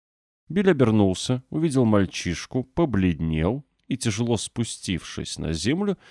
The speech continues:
стал зачем-то срывать траву и собирать щепочки. В течение целого часа я волновался за его умственные способности. Я объяснил ему, что если старик Дорсет согласится на наши условия,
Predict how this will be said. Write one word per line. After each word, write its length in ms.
стал 240
зачем-то 460
срывать 520
траву 360
и 40
собирать 440
щепочки. 760
В 80
течение 480
целого 500
часа 460
я 160
волновался 640
за 160
его 300
умственные 560
способности. 1000
Я 160
объяснил 500
ему, 300
что 220
если 320
старик 560
Дорсет 600
согласится 720
на 160
наши 280
условия, 640